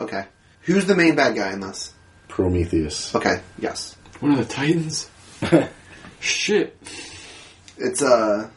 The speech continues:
Speaker 1: yeah, the season's okay. I still
Speaker 2: The
Speaker 1: find
Speaker 2: sixth
Speaker 1: some
Speaker 2: season you're on?
Speaker 1: No, no, no. I'm
Speaker 2: Oh,
Speaker 1: talking
Speaker 2: this
Speaker 1: about the
Speaker 2: one?
Speaker 1: one that you're t-, watching now.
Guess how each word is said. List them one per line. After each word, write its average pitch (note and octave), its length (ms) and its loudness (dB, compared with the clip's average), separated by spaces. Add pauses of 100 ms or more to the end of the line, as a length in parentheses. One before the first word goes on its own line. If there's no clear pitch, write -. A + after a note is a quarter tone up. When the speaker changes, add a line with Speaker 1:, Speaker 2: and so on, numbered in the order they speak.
(260)
Speaker 1:
yeah, F#3+ 140 -2
the G3 60 0
season's F#3+ 280 -2
okay. - 220 -8 (340)
I C#3 80 2
still D#3 220 2
Speaker 2:
The - 100 0
Speaker 1:
find C3 100 4
Speaker 2:
sixth A#2+ 200 2
Speaker 1:
some - 200 0
Speaker 2:
season D#3+ 300 4
you're D#3+ 180 0
on? E3 220 -2
Speaker 1:
No, F3 100 2
no, D3+ 300 6
no. C3+ 60 4
I'm A#2+ 100 2
Speaker 2:
Oh, C#3 180 6
Speaker 1:
talking E3 140 6
Speaker 2:
this C#3+ 80 2
Speaker 1:
about - 20 2
the C#3+ 60 6
Speaker 2:
one? D3+ 100 8
Speaker 1:
one C3+ 120 4
that B2 100 2
you're A#2+ 120 2
t-, B2+ 100 -2
watching A2+ 400 0
now. G#2 260 -4